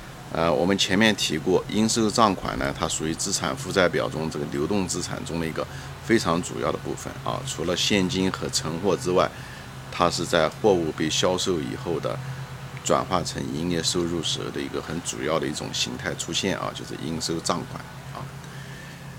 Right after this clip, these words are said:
那么我们在前面节目中也提过，就是当一个企业一个现金的流动非常非常重要，那么现金通过变成存货以后，变成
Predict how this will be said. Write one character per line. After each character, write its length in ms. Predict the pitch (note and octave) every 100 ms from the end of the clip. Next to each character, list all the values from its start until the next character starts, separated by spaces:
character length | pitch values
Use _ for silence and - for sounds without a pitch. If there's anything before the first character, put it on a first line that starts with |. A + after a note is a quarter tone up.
| - -
那 140 | A#2
么 200 | B2 A#2+
我 160 | A#2 G2
们 600 | F#2+ G#2 G#2 G#2 G2+ F#2+
在 240 | F2 B2 G2+
前 260 | - F2+
面 140 | A#2 G#2+
节 160 | E2+
目 140 | F#2+ F#2
中 180 | F#2+
也 140 | F2 C2
提 280 | - - E2+
过， 300 | G2 E2 -
就 100 | -
是 160 | D#2+ E2+ -
当 440 | G2+ G2+ G#2 G#2+ - - - -
一 100 | G2
个 80 |
企 340 | G2+ - C#2+ D2
业 140 | E2
一 80 | C#2+
个 80 | E2+
现 460 | - - A#2+ F#2
金 300 | E2 F#2 G2
的 100 | F#2
流 260 | D#2+ C#2+ -
动 160 | G#2 F#2+ -
非 180 | F2+ F2
常 180 | -
非 160 | - E2
常 160 | - C2
重 180 | - D#2+
要， 160 | D2+ B1 - - - - -
那 120 | F2+
么 220 | F2+ E2 - - - -
现 300 | - A#2+ F#2+
金 240 | G#2 G#2
通 220 | - G2+
过 240 | G2 E2+ - - - -
变 160 | A2 F#2
成 160 | F2+
存 260 | - D2+ D#2
货 280 | G2+ F#2+ -
以 120 | D#2
后， 100 | E2+
变 220 | F2 F2
成 280 | E2 D#2 D2+